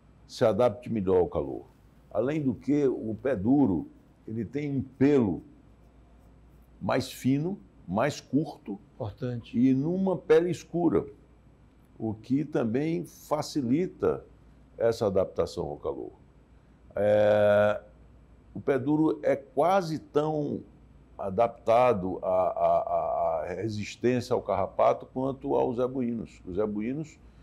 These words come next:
Speaker 1: tinham uma superioridade aos outros europeus em relação ao carrapato, né? A repelir carrapato, a não deixar o corpo dele se infestar de carrapato. O pé duro é a raça taurina mais resistente ao carrapato, se aproxima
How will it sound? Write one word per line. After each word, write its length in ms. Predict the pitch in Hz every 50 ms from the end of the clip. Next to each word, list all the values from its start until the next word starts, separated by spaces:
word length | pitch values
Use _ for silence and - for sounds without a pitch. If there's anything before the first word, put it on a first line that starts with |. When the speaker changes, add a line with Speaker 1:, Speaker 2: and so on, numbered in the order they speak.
| - - - - - _ _
Speaker 1:
tinham 160 | _ 117 117
uma 80 | 120 120
superioridade 840 | 110 - - - 123 117 120 120 110 107 104 92 95 110 113 113 110
aos 180 | 107 101 87 85
outros 240 | 101 104 90 - 90
europeus 640 | 98 101 98 85 - - 113 127 139 143 135 117 95
em 60 | 113
relação 600 | 104 101 104 104 104 - - - 113 117 120 117
ao 120 | 113 120 117
carrapato, 680 | - 123 123 139 135 - - 117 110 - - - - - _ _ _ _ - - - - - - - - - - - - -
né? 260 | 85 90 98 101 -
A 220 | - 98 95 87 85
repelir 540 | 92 120 120 - - 120 101 98 120 123
carrapato, 640 | - - 98 82 85 82 - - 87 90 85 - 90
a 60 | 90
não 240 | 87 101 113 120 110 98 - - -
deixar 540 | 78 101 98 85 - - 110 104 104 107 104
o 120 | 98 92
corpo 400 | 76 - 90 95 104 85 - 101
dele 260 | 90 95 95 92 98
se 160 | 90 - 110
infestar 440 | 107 98 - 98 92 - - 90 92
de 80 | 92 90
carrapato. 500 | - 104 98 92 - - 101 85 - - - _ _ - - - - -
O 80 | 117
pé 180 | 95 - 123 117
duro 200 | 113 135 143 143
é 40 | 143
a 100 | 131 120
raça 320 | 117 120 127 120 - 123
taurina 560 | - - 120 113 113 120 131 131 131 131 117 - - - _ _ - - - - -
mais 420 | 101 101 104 110 131 160 185 180 156
resistente 480 | 165 156 139 139 120 - 127 123 117
ao 80 | 127 -
carrapato, 600 | - 117 104 107 - - - - - - - - - - - -
se 120 | - 117
aproxima 800 | 113 - - 135 123 110 - - - 139 151 151 151 147 139